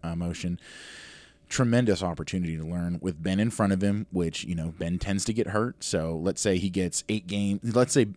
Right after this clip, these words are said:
worst case scenario for Steeler fan, right? Ben gets hurt eight games in, and he's gotta come in and play eight games. Low expectations, but he's already had the eight games to do, and he, so he jumps in. He's got some, he's throwing Antonio Brown. He's got all these weapons to go, go to,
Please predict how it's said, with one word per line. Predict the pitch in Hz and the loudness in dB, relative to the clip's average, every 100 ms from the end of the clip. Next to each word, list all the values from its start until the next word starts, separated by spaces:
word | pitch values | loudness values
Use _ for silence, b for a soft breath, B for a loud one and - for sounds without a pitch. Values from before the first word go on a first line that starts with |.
| 95 | -4
worst | 98 98 - | 2 2 2
case | 92 | -2
scenario | - 85 76 | 0 -4 -4
for | |
Steeler | 78 85 67 | -6 -6 -8
fan, | - 67 76 | -8 -8 -6
right? | 85 85 | -4 -6
Ben | 85 95 | -2 -2
gets | 87 82 | -2 -4
hurt | - 87 | -4 -2
eight | 87 80 | -2 -2
games | 85 82 80 | -4 -4 -4
in, | 76 78 - b b b - | -6 -6 -8 b b b -8
and | 92 | -6
he's | 98 | -2
gotta | 92 90 | -2 -2
come | 92 | -2
in | 90 | -2
and | 87 | -2
play | 90 71 | -2 -2
eight | 87 64 | -4 -4
games. | 90 80 80 - 87 | -4 -4 -6 -8 2
Low | 101 123 | 4 4
expectations, | 110 - 113 - 85 90 82 85 B B B | 2 -2 -2 -2 -2 -2 -4 -6 B B B
but | 95 | -2
he's | 95 | 2
already | 95 98 95 | 2 4 2
had | 95 | 0
the | 87 92 | 0 0
eight | 92 | 0
games | 104 98 95 | 0 0 0
to | 92 | -4
do, | 90 87 | -2 0
and | 85 | -2
he, | |
so | - | -2
he | 82 | -2
jumps | 87 95 - | 0 0 0
in. | 95 | 0
He's | 90 85 | 0 -2
got | 85 | -4
some, | 87 - - | -4 -8 -6
he's | 87 82 | -6 -4
throwing | - 101 98 | 2 2 4
Antonio | 92 95 110 98 85 | 0 0 2 2 0
Brown. | 92 107 107 95 | 0 0 0 0
He's | 90 - | -2 -2
got | 95 | -2
all | 90 104 | 2 2
these | 113 98 | 2 2
weapons | 101 95 95 - | 0 0 0 -2
to | 87 | -2
go, | 92 87 87 - | 0 0 -2 -2
go | 85 | -2
to, | 82 87 82 | -2 -2 -2